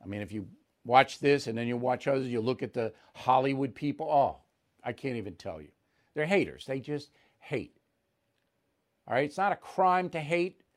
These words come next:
but it's a moral. In my religion,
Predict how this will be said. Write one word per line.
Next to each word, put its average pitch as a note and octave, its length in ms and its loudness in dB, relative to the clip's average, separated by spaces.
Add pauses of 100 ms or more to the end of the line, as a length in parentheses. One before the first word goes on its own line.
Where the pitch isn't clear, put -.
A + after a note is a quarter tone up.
(220)
but B2+ 120 0
it's B2+ 120 -6
a A2+ 40 -2
moral. B2 800 2 (1400)
In A2+ 100 -6
my B2+ 220 8
religion, D#3 640 2